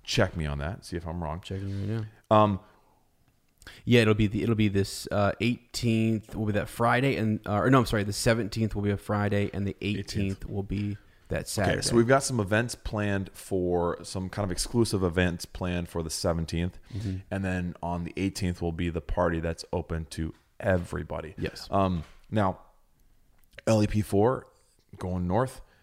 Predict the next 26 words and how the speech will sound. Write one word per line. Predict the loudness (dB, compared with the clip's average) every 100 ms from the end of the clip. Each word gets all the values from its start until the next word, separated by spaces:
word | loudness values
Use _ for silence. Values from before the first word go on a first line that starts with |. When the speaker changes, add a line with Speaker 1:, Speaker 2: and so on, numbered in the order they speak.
| _ _ -4
Speaker 1:
That | 0 0
means | 0 0 -2
that | -2
we're | -4
gonna | -2 0
go | 2
be | 2
visiting | 0 2 4 4 4 0 -4
the, | -8 -6 -4 -2
uh, | -2 -4 -6
the | -8
homeland, | -4 0 0 0 0 0 -2 -4
the, | -2 0 -2
the | -4
hometown | -2 -2 -2 -2 -2 -2 -6 -6
of | -4 -2
Ezra | 0 0 0 0
and | -2
myself. | -2 0 2 2 0 -8 -20 -20 -20 -20 -20 _ -4
And, | 0 2 2 2 4
uh, | 4 6 4 0 -4 _ _
you've | -2 2
heard | 4 6
about | 6 4
Ezra's | 2 2 0
Field. | -2 -6 -6